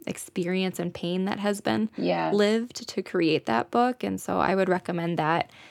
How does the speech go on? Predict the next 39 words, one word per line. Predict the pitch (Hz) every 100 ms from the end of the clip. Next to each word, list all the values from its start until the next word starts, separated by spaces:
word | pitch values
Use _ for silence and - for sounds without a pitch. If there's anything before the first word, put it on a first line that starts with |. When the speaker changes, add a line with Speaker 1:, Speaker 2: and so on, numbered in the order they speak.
| -
Speaker 1:
if | 190 185
you're | 185
ever | 175
looking | 180 185 185 185
for | - -
one, | - 139 151
'cause | - 190
that's, | 190 185 - -
yeah, | - -
it's | 190 - - - _ _ _
so | - - -
good. | - - - _ _
Speaker 2:
Yeah, | 214 -
I |
have | 196 220 226
a |
s-, | 247 - -
I | 202
have | 208 -
a | 202
stack | - 208 214
of | 196
'em | 190 175
right | 180 -
now | 160 147
that | 147 165
I'm | 160 156 156 151 - -
like, | 170 143
Speaker 1:
Yeah. | 240 226 - _ -
Speaker 2:
"I | 190
am | 190 180
going | 214 240 240
to | 254
read | 214 233 220
Speaker 1:
Don't | 330 359
we | 247
Speaker 2:
these." |
Speaker 1:
all? | 185 -
Speaker 2:
<laughs> | -